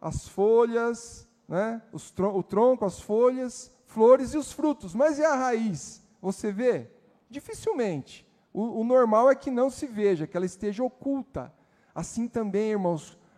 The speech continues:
a nossa raiz, quando nós lançamos as nossas raízes no Senhor, é em oculto, não é verdade? É no nosso quarto, é no, no caminho pro trabalho, é em casa, com a nossa esposa, com os nossos filhos, é lendo a palavra, tendo comunhão,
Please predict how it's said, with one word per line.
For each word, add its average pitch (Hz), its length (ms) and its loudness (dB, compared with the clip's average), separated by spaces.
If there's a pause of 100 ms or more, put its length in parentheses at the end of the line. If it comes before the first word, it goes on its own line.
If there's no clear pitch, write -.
a - 80 -4
nossa 233 380 -2
raiz, 202 800 -6 (560)
quando 220 200 0
nós 233 200 4
lançamos 226 640 2
as 214 120 0
nossas 202 300 -4
raízes 170 380 -4
no 180 80 -6
Senhor, 165 500 -4 (560)
é 180 80 -4
em 202 140 0
oculto, 247 680 -6 (560)
não 139 60 -8
é 147 60 -6
verdade? 156 520 -2 (300)
É 170 80 -6
no 196 140 0
nosso 170 320 -2
quarto, 190 720 -4 (260)
é 175 400 -4 (180)
no, 185 280 0
no 180 120 -2
caminho 185 520 -2
pro - 160 -14
trabalho, 165 800 -2 (760)
é 190 100 -2
em 214 120 0
casa, 190 720 2
com 180 120 -6
a 170 40 -2
nossa 165 260 -6
esposa, 180 500 -2
com 175 120 -14
os 147 100 -12
nossos 160 500 -10
filhos, 185 360 -6
é 208 80 2
lendo 208 320 2
a 175 40 4
palavra, 180 680 0
tendo 208 320 -2
comunhão, 196 600 0